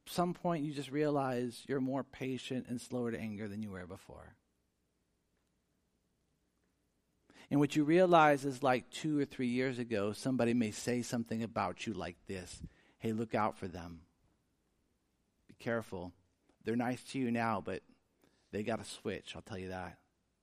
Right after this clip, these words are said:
And so you can't trust them." They flip that switch, everything changes. And so enjoy this, but just know that this,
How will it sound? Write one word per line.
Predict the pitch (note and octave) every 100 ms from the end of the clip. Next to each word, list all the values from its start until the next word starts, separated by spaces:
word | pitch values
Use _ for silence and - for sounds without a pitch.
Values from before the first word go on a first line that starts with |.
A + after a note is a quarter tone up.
| _ _ _ _ -
And | F#2
so |
you | F#2+
can't | - -
trust | - F2+ -
them." | D#2 E2+ _ _ _ _ _ _ _ _ _ _ _ _ _
They | G2
flip | F#2+ - A2
that | A2+ G2
switch, | - A2+ A2+ - - - _ _ _ _ _
everything | - G2+ G2+ G2+
changes. | G2+ F#2 E2 E2 - _ _ _ _ _ _ -
And | -
so | G#2 G#2 - _ _ _ _ _
enjoy | B2 C3 D3+ D3
this, | C3+ D3+ - - - _ _ _
but | C3
just | B2+ C#3
know | C#3+ C3+
that | A2+ F#2
this, | F#2+ A#2 E3 - -